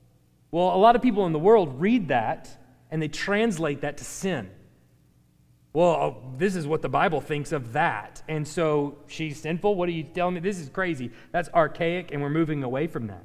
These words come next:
That's not at all what it's saying. The reason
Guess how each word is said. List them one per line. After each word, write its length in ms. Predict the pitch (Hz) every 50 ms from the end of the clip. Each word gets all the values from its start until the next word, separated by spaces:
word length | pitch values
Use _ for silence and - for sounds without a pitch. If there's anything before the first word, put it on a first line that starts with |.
| - - - _ _ _ _
That's 180 | - 202 208 -
not 140 | 277 233 190
at 80 | 165
all 220 | 180 208 233 220 156
what 140 | 143 135
it's 180 | 143 135 - -
saying. 540 | - - - - - 202 220 202 120 95 92 98 - - - - _ _ _ _ _ _ _ -
The 100 | 147 151
reason 720 | 151 151 180 208 254 262 185 170 143 127 131 175 208 202